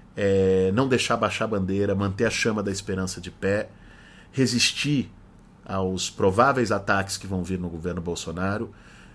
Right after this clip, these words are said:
E antes de pensar em vinte ou em vinte e dois, pensar em dezenove. Eu acho que um, um, o erro de colocar um projeto eleitoral num momento tão grave, fingindo que tá tudo normal, tá tudo bem,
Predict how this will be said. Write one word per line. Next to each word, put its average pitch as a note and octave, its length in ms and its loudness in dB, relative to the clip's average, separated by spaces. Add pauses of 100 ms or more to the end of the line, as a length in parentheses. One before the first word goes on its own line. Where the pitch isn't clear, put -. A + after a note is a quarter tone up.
(120)
E B2+ 120 8
antes F#3 180 6
de C#3 100 -4
pensar A#2 380 -2
em G#2+ 100 -2
vinte A2+ 400 -2
ou A2 60 0
em G#2 60 -2
vinte G2 240 -4
e F#2+ 40 -4
dois, G#2+ 220 0
pensar A2 320 -10
em G#2+ 60 -6
dezenove. D#2 600 -6 (800)
Eu C#2+ 80 -10
acho D#2+ 180 -8
que - 80 -6
um, F#2 140 0 (180)
um, F#2+ 160 -6 (960)
o B2 60 8
erro F#2+ 500 4 (140)
de G#2 100 -8
colocar G#2 540 0
um G#2+ 120 0
projeto G#2 520 2
eleitoral G#2 600 2
num G2 80 0
momento G#2 380 -2
tão E3 220 2
grave, G#2+ 320 2
fingindo C3+ 420 -2
que F3 60 -12
tá C3+ 100 0
tudo F#3 160 -4
normal, C3 500 -4 (600)
tá - 80 -20
tudo A3 180 -2
bem, B2 380 0